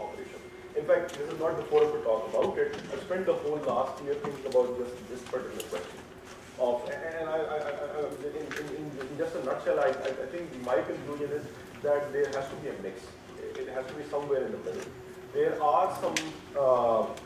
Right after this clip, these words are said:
some issues, and I think probably then this slide was important that I, that I mixed. Now, the, when I was showing you all of these different various technologies, there are certain situations where you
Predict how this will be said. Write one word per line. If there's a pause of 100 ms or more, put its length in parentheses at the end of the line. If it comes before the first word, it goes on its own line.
(680)
some (160)
issues,
and
I
think
probably
then
this
slide
was
important
that
I,
that
I
mixed. (500)
Now, (120)
the, (200)
when
I
was
showing
you
all
of
these
different
various
technologies, (460)
there
are
certain
situations (440)
where
you